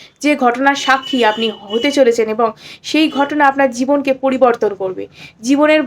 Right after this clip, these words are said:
মোড়টাই বদলে দেবে। আপনি যেভাবে এতদিন স্ট্রাগল করে চলেছেন, কোনো কাজ আপনার হয়ে উঠছিল না,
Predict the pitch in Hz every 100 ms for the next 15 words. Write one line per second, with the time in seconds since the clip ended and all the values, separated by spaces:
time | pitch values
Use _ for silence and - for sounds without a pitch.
0 | 233 240 262 269 302 294 240 202 196 190
1 | 196 202 277 277 - - _ - 262 277
2 | 294 277 277 294 285 - 226 254 254 254
3 | 254 247 254 254 254 - 262 269 262 233
4 | 233 240 240 247 233 233 226 226 233 220
5 | 220 220